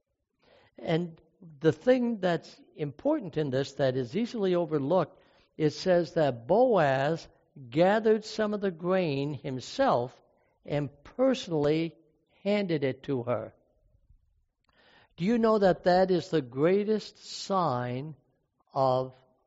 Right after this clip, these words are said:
hospitality? That is the greatest sign of hospitality in the Middle East. When you feed someone with your own hand, you are extending grace to them.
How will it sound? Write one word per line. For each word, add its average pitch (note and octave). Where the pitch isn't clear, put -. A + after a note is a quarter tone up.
hospitality? D#3+
That G3+
is F#3+
the D#3
greatest F3+
sign D#3
of D3
hospitality B2
in C#3
the D3+
Middle F#3
East. B3
When F3+
you F#3
feed C4+
someone E3+
with D#3+
your D3
own F#3
hand, F3
you F3+
are F3
extending F3+
grace F3+
to C3+
them. A2